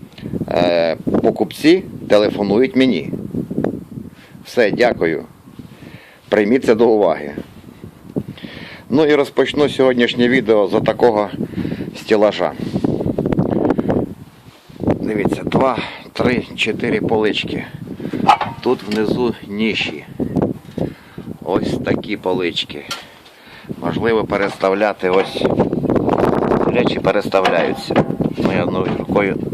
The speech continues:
не зможу їх переставити, але вони переставляються. Тут ланцюг. Це все складається. Тобто вони піднімаються. Ця теж складається. Вона розбирається, ось два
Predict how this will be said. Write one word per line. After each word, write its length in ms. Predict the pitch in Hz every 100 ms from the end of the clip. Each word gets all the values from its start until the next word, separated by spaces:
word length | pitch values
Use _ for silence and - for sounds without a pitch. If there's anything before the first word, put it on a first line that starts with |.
| - -
не 180 | 123 127
зможу 340 | 110 87 -
їх 120 | -
переставити, 580 | - 92 101 190 170 - -
але 120 | 90
вони 120 | 127
переставляються. 800 | 147 - - 120 107 71 - - - - - - - - - - - - - - - - - - - - -
Тут 340 | 139 - -
ланцюг. 680 | 110 123 131 - 101 90 - - - - - - - - - - - - - - -
Це 120 | 139
все 200 | - 107
складається. 760 | - 110 110 95 73 - - - -
Тобто 320 | 90 - 95
вони 180 | 95 120
піднімаються. 760 | 113 101 101 98 90 71 - - - - - - -
Ця 140 | 104 113
теж 220 | 110 92
складається. 680 | - 90 87 78 71 - 71
Вона 260 | 85 107
розбирається, 640 | 101 90 104 135 135 - 87
ось 220 | 85 76
два 280 | 85 85